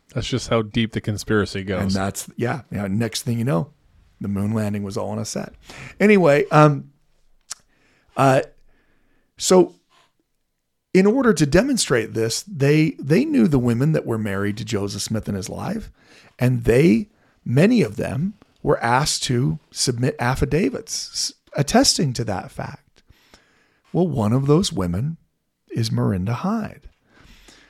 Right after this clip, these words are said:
Speaker 2: So if we go to the actual affidavit that Miranda Hyde signs, what do we find? Uh, here it is. Uh, the, the, so these affidavits were collected. They're sometimes, uh, called the Joseph F. Smith affidavits because he was the church historian,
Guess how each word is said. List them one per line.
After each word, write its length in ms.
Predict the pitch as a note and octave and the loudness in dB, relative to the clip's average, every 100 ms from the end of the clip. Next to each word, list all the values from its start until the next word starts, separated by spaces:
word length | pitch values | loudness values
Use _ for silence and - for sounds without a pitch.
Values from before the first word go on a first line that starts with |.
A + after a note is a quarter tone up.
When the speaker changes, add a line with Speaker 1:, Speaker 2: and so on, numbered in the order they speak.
| _ - | _ -8
Speaker 2:
So 240 | - D#3+ | 2 2
if 100 | E3+ | 4
we 80 | D#3+ | 4
go 380 | D3+ A3 G3 G#3 | 6 6 6 4
to 240 | - D3 | 0 0
the 160 | C#3 C#3 | 0 0
actual 800 | B2+ C3 - C#3 B2 A#2+ C3+ - | 0 0 -2 -2 0 2 -2 -4
affidavit 680 | A#2 G#2+ A2 F#2+ F#2+ G3 - | -6 -6 -6 -6 -2 -2 -2
that 140 | G2+ | -8
Miranda 360 | F2 F2+ F2+ E2+ | -8 -12 -10 -12
Hyde 460 | F#2+ E2+ F#2 A#2 - | -10 -8 -8 -10 -16
signs, 720 | - - C2+ D#2+ E3 A3 - - _ _ - _ _ _ | -12 -12 -10 -4 -2 -2 -6 -16 _ _ -20 _ _ _
what 180 | - C#3+ | 0 2
do 80 | E3+ | 4
we 160 | E3 D#3+ | 2 0
find? 540 | - F2 B1+ - C3+ _ _ _ _ - _ _ _ _ _ _ _ _ _ | -4 -8 -10 -18 -20 _ _ _ _ -20 _ _ _ _ _ _ _ _ _
Uh, 420 | B2+ C3 C3 C3 - | 4 6 6 4 0
here 240 | - G3+ | 6 10
it 80 | E3+ | 10
is. 320 | C3+ D#3+ - - | 10 6 2 2
Uh, 240 | C3 B2+ | 2 2
the, 140 | - D3+ | 2 0
the, 180 | C#3+ E3 | 2 0
so 100 | - | 2
these 160 | D3+ F#3+ | 4 6
affidavits 460 | F#3 F3+ D#3+ E3 | 6 8 6 6
were 100 | C#3+ | 2
collected. 520 | C3+ C#3+ E3+ G3 D#3 D3 | 0 6 6 8 6 6
They're 80 | |
sometimes, 440 | C3+ A3 G3+ D3+ C#3+ | 6 6 8 6 4
uh, 220 | C#3+ C3+ C#3 | 2 2 2
called 340 | - C#3+ C#3 | 4 4 4
the 160 | B2 B2 | 0 0
Joseph 480 | A#2+ D3 D3+ D3 - | 8 8 8 4 4
F. 160 | C3+ | 2
Smith 400 | - - D3 D3 D3 | 2 4 4 4 0
affidavits 640 | B2+ B2 B2 G#2+ G2+ - | 0 2 2 2 0 -2
because 320 | C3 - A#2+ | -4 -4 -6
he 160 | - D3+ | 0 0
was 180 | C3+ A#2+ | 0 -2
the 80 | |
church 300 | B2 - B2 | -6 -6 -6
historian, 640 | A#2+ - D#3 C3+ G#2 G#2 | -6 -2 0 2 0 -4